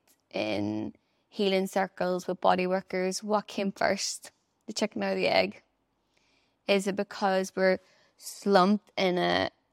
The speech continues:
body shape that would express that we're depressed all day over a computer, breathing poorly, that's causing these record levels of anxiety and depression?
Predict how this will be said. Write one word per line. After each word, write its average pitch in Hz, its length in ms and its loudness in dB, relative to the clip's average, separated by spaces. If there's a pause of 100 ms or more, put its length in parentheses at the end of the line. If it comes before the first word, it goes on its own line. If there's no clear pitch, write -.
(160)
body 185 300 6
shape 196 380 -2
that 185 160 0
would 175 180 -4
express - 760 0
that - 140 -4
we're 185 120 2
depressed 190 720 2
all 262 160 6
day 277 380 6 (420)
over 190 480 4
a 196 80 0
computer, 196 580 0 (1000)
breathing 202 400 4
poorly, 233 480 4 (320)
that's - 220 -2
causing 202 560 2
these 190 240 -2
record 214 380 0
levels 196 420 0
of 185 120 -2
anxiety 185 480 2
and 185 120 0
depression? 214 600 2